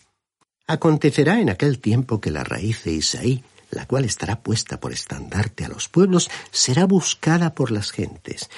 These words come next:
y su habitación será gloriosa". La clave de este versículo se encuentra en la frase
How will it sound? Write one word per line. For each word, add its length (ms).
y 120
su 200
habitación 840
será 400
gloriosa". 720
La 140
clave 260
de 140
este 220
versículo 500
se 140
encuentra 520
en 100
la 80
frase 480